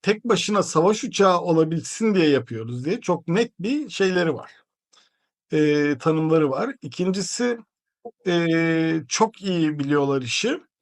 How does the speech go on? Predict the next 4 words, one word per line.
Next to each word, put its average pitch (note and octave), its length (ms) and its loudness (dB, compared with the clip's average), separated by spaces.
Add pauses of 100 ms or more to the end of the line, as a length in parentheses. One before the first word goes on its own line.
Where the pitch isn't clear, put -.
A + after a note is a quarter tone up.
(1300)
On G#3+ 240 6
bir G#3+ 160 2
G, G3+ 460 -2 (200)
yani D#3+ 480 2